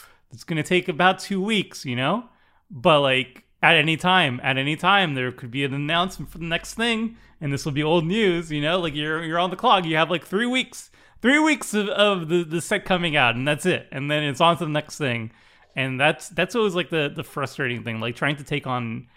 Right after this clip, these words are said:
bigger projects. And I think you're, I think viewers, like, everybody, everyone listening, uh, if you're, if you're eating, uh, cons-, I won't, eating, consuming a lot of, uh, like, M T G content, you'll, you might be noticing that everything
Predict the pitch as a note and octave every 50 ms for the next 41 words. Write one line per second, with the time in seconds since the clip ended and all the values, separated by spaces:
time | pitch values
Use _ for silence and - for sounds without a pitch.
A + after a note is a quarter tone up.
0 | _ _ _ - C3+ A#2+ D3 C3+ C3+ C3+ B2+ - - C3+ A2+ A2 A2 A2+ G#2+ -
1 | - D3 D#3 D3 A#3+ A#3+ B3 - - - - - F3+ F3+ F#3 F#3 F#3 C4 C#4+ C#4+
2 | F#3 C#3+ C#3 F#3+ C4 C#4 F#3 D3 C3+ C3 C#3+ B2 - C#3+ D3+ F#3 F#3 F#3 E3 E3+
3 | E3 D#3+ D3+ - - D#3 D3 D#3 D#3 D3+ D3 D3+ D3 - C#3+ C#3+ D3+ D#3 D#3 D3+
4 | - - - - - - - B2 C#3+ D3 C#3 - - E3 D#3+ D3+ - - - D#3+
5 | C3 D#3 D#3 D3 B2 A#2+ - - - E3+ F3 G3+ F#3 F3+ D#3 D#3 D#3+ E3+ E3 D3+
6 | C#3 D3 C#3 B2 - - E3+ D3+ - - C#3 C3 - - - C#3 A#2 B2+ C#3+ -
7 | - _ - F3 C#3 B2 G#2 G#2+ G#2 - - - - - G#3+ F#3+ - - G#3+ B3+
8 | C4+ B3+ A3 G3+ F#3 F3+ F3 F3+ F3+ D#3+ D3+ C#3+ - - D#3 C#3+ C#3+ C#3 C3+ C3+
9 | C3 B2+ C3 C3 - - D#3+ D#3+ - D3+ C#3 C#3 C3 - - F3 G3+ B3+ A#3 -
10 | E3 C#3 B2+ C#3 C3 B2+ D#3 D3+ D#3 F#3 A3 A3 A3 E3+ D3+ D#3+ E3+ E3+ D#3+ -
11 | D3 B2 A#2+ A#2 C3 B2+ C3+ C#3 - C#3+ B2+ B2+ A#2+